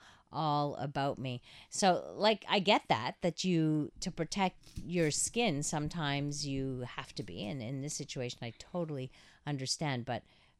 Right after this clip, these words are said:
uh, I love that there was a realization, like, "No, it's time for me to live for me." And I think by the time people see us in, in therapy, people have come to that same realization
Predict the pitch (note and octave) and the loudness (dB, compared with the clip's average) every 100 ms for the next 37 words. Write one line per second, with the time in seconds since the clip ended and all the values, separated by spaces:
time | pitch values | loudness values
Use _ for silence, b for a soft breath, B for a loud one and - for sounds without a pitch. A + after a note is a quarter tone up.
0 | - C#3 - D#3 D3+ E3+ F#3 F3+ D#3+ D3+ | -8 -6 -4 -2 0 4 4 4 0 -4
1 | D#3+ C#3+ C#3+ C#3 D3 D3 C#3+ C3 D3 C#3+ | -2 -2 -2 -2 -2 0 0 -2 -2 -2
2 | C#3+ C3 B2 D3+ D3+ C#3+ G#2 - _ - | -2 -4 -4 -2 0 0 -2 -10 _ -12
3 | C#3 - E3+ C#3 C3+ C#3+ C3+ C3 - C3+ | -8 -4 -2 -2 -2 -4 -2 -4 -6 -4
4 | B2+ B2 - b b - C#3 C#3+ C3+ B2+ | -2 -4 -6 b b -4 0 0 0 -2
5 | D#3+ B3 A3+ B3+ G#3+ - B3 C4+ A3+ - | -2 -2 0 0 0 -6 -6 -6 -6 -4
6 | F#3 - E3+ D3 E3 A2 - - - D3 | -4 -2 0 2 4 2 -2 -6 -6 -8
7 | - C3 C3+ B2+ - B B - A#3 A3+ | -8 -10 -6 -6 -10 B B 0 4 4
8 | - C#3 C3 - G3 G3+ F3+ - F3 E3+ | 2 -2 -2 -4 -4 -2 -4 -4 -4 -2
9 | D#3+ C#3+ - - G#3+ B3 A#3+ D#3 C3+ C3 | 0 -2 -2 0 2 4 4 2 2 2
10 | C3+ C3 A#2+ - C3 B2 | 0 -2 -4 -4 -4 -6